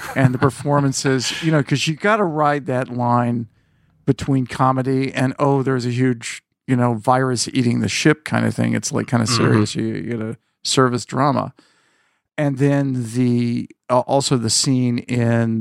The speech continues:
Speaker 1: the cafeteria on, uh, the
Speaker 2: <laughs>
Speaker 1: pa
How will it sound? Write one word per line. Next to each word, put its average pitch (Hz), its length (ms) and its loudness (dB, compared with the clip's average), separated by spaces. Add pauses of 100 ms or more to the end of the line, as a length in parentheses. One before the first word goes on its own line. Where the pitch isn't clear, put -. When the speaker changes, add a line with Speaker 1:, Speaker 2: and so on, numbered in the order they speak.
(100)
Speaker 1:
the 117 440 0 (140)
cafeteria 120 760 0
on, 117 580 -2 (600)
uh, 117 260 2
the 120 120 -4
Speaker 2:
<laughs> 127 100 -2
Speaker 1:
pa 135 320 2